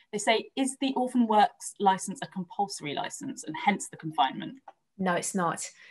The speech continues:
Speaker 2: It's not at all. It's an optional license, and the take up has been incredibly low. So there was a whole, um, the I P O did a whole thing of kind of, like, pressing a red button when they launched it, I think expecting the floodgate,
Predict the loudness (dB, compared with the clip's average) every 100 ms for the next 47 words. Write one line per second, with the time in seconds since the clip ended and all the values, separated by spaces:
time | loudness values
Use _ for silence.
0 | -8 -2 0 0 -2 -2 0 -2 -4 -2
1 | -2 -4 -4 -4 -4 -6 -10 -12 -14 -14
2 | -18 -20 -10 -6 -4 -2 -4 -4 -8 -8
3 | -4 -2 0 -2 -2 -2 -2 -6 -4 0
4 | 0 0 -4 0 2 4 4 2 0 2
5 | 4 2 0 -2 -2 -2 2 2 2 2
6 | 2 2 0 0 0 -2 -2 -4 -4 -6
7 | -6 -6 -8 -4 -4 -2 0 0 0 -4
8 | -4 -2 -2 -2 -4 -2 -2 -4 -4 -6
9 | -6 -6 -6 -2 -2 -2 -4 -2 0 0
10 | 0 -2 -4